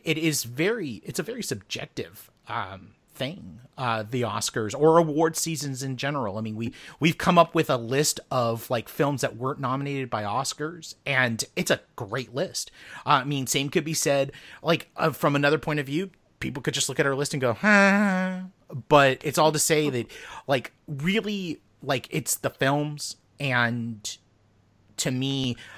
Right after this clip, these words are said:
ultimately, like, I don't know if it's course correcting as much as it is just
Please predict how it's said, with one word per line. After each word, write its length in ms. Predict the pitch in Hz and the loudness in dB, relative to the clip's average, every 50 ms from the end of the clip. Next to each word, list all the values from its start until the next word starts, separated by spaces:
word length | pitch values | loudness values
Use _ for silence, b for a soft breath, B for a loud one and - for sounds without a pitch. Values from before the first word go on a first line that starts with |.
| B B B B B B B - | B B B B B B B 0
ultimately, 680 | 160 147 - - 160 143 135 - - 135 123 120 123 - _ _ _ - | 0 0 2 0 0 0 0 0 -2 -2 -2 -2 -4 -8 _ _ _ -6
like, 240 | 139 120 110 - - _ _ _ - - - _ _ _ _ _ _ _ _ _ _ _ _ _ _ _ | -4 -4 -4 -6 -12 _ _ _ -20 -20 -20 _ _ _ _ _ _ _ _ _ _ _ _ _ _ _
I 100 | - 202 | 2 4
don't 120 | 254 262 240 | 4 4 4
know 100 | 233 220 | 4 4
if 80 | 180 | 2
it's 120 | 190 - - | 2 -2 -4
course 280 | - - 160 160 - | -4 -4 -2 0 0
correcting 600 | - - - 139 120 113 110 - - 143 127 135 | -2 -2 -4 -4 -4 -4 -4 -4 -4 -4 -2 -4
as 280 | - - 135 147 127 123 | -2 0 0 0 0 2
much 220 | 131 131 127 - | 2 0 2 2
as 140 | 139 131 123 | 0 0 0
it 100 | 131 120 | 0 0
is 340 | 123 123 120 120 117 - - | 0 0 0 0 0 -2 -4
just 440 | - - 139 120 113 - - - | -2 0 0 0 2 0 -2 -4